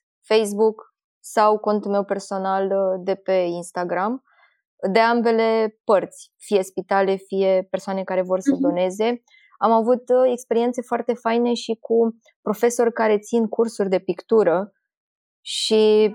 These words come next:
Speaker 1: mm, sunt, sunt multe povești. Pentru mine, uh, aș putea să scriu o carte despre câte am învățat și despre puterea rețelelor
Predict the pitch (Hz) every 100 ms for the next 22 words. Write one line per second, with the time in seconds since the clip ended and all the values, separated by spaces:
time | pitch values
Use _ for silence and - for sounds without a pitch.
0 | - - - - - 240 - - 240 294
1 | 285 233 220 208 185 190 - - 208 208
2 | 220 233 247 240 233 - 214 214 202 208
3 | 214 - 277 285 262 262 269 247 220 233
4 | 226 196 - 185 - 202 196 190 190 185
5 | 180 190 196 185 - 185 - _ _ 196
6 | - 202 202 196 208 202 196 190 185 185
7 | - - 190 190 208 202 190 180 185